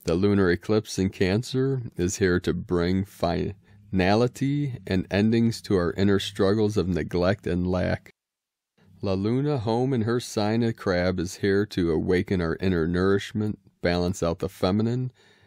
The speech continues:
and the masculine polarity, and create a sense of inner peace and hope.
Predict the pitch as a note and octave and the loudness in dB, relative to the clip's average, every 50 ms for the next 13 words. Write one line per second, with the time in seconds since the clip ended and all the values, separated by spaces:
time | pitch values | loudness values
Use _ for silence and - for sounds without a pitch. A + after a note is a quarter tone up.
0 | _ _ _ - A#2 A#2 G#2+ G#2 G2+ G2+ G#2+ G#2+ - - - A2 A2 G#2 G2+ - | _ _ _ 0 2 2 4 4 4 4 2 2 0 -2 0 0 0 0 0 0
1 | A2 G#2 G2 G2+ G#2 A2 A2 A2+ - A#2+ A2+ G#2 F#2+ - - F#2+ F#2 F2+ F2 E2 | 0 0 2 2 2 0 -2 -2 -2 -2 -2 -2 -2 -2 -2 0 2 2 2 0
2 | E2+ - - - F#2+ F#2 G2 G#2+ - - F2 F2 - F2 F#2+ F2+ E2 F#2 - - | 0 -4 -4 -2 0 0 0 0 -2 -4 -6 -2 0 0 2 2 2 0 -2 0
3 | - G#2 G#2+ A#2+ B2+ - - - - - D#2+ D2+ F2 - - F2+ E2 E2+ - - | 2 2 2 2 0 -2 -8 -10 -6 -6 -6 -4 -2 0 2 2 2 0 -4 -10